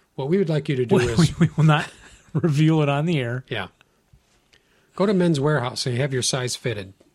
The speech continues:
Speaker 1: Tell us what size you are. Get measured. We don't need your inseam length.
Speaker 2: No, and there's a
Speaker 1: Um,
Speaker 2: limited quantity. Now, you, listeners m-, who did purchase years ago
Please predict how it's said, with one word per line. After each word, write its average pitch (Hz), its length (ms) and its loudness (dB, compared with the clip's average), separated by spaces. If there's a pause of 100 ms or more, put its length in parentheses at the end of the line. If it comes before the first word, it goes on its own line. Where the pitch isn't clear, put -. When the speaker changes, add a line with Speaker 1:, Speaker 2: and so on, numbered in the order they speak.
(1120)
Speaker 1:
Tell 139 140 -6
us 131 120 -12
what 123 140 -10
size 117 300 -8
you 110 120 -10
are. 104 180 -10 (340)
Get 120 200 -10
measured. 113 460 -8 (640)
We 151 120 2
don't 160 140 2
need 143 180 0
your 127 120 2
inseam 117 380 -4
length. 98 320 -16 (220)
Speaker 2:
No, 143 180 2
and 120 100 -2
there's 127 180 -2
a 135 60 0
Speaker 1:
Um, 135 80 0
Speaker 2:
limited 196 380 0
quantity. 135 680 -2 (320)
Now, 127 260 0
you, 135 160 -10 (120)
listeners 175 400 0
m-, 170 140 0
who 151 180 2
did 170 240 2
purchase 175 440 0
years 165 260 2
ago 107 400 -6